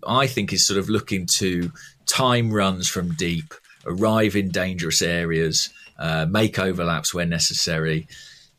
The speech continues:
And our attacking game is not quite yet clicking. Now, I don't reach the conclusion that it's not clicking because Kai Havertz is playing.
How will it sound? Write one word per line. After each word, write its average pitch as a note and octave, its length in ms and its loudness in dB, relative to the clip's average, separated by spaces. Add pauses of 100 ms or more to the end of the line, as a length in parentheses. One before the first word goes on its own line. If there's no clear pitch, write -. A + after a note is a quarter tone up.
(220)
And G#2 440 0 (960)
our A2 160 4
attacking A#2+ 460 0
game G#2 440 2
is F#2+ 140 0
not A2 380 0
quite G#2 460 -2
yet G2+ 320 -2
clicking. G2+ 360 -2
Now, F#2 280 0
I G#2+ 180 2
don't C#3 380 2
reach A2+ 240 0
the G#2 80 -8
conclusion G2+ 540 0
that F#2+ 180 -2
it's - 180 0
not G#2+ 280 -2
clicking F#2+ 420 -2
because G2 640 0
Kai F2+ 240 -4
Havertz G2 340 0
is D#2+ 120 -2
playing. D2+ 420 -4